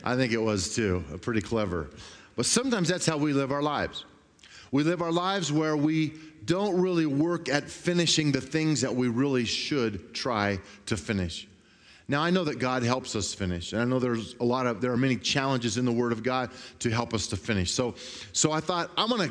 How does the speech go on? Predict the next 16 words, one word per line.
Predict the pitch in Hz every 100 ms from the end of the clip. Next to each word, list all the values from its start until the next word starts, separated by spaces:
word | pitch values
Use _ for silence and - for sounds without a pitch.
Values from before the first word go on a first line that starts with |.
| -
I'm | 185
gonna | 170 123
start | - - 202 214
December | 185 151 175 147 135
with | 131
this | 131 127
challenge | - - 170 180 180 147 -
to | 131
finish | 165 185 202 175
this | 151
year | 151 151
strong | 139 - 139 113 85 - - - - - _
in | 127 139
every | 151
way | 185 180
possible. | 170 151 143 - 101 90